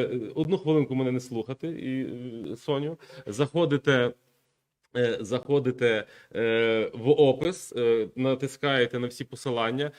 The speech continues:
Можна для експерименту перевірити, рекомендую це зробити, чи взагалі всі активні способи оплати. Можна там, е, через Монобанк заплатити, через Приватбанк,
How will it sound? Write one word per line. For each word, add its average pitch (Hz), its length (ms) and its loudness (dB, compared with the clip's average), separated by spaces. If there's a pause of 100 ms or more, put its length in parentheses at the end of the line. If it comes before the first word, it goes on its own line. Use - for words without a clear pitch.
(160)
Можна 151 360 2
для 139 160 4
експерименту 147 800 0 (180)
перевірити, 131 720 0 (140)
рекомендую 139 560 -2
це 127 140 -8
зробити, 139 500 -2 (160)
чи 139 140 -4
взагалі 143 280 2
всі 190 300 -6
активні 175 640 -2
способи 151 460 -4
оплати. 107 500 -4 (200)
Можна 165 280 -4
там, 117 360 -2
е, 117 280 0
через 185 280 -4
Монобанк 131 560 2
заплатити, 120 680 -4 (200)
через 160 360 0
Приватбанк, 135 800 2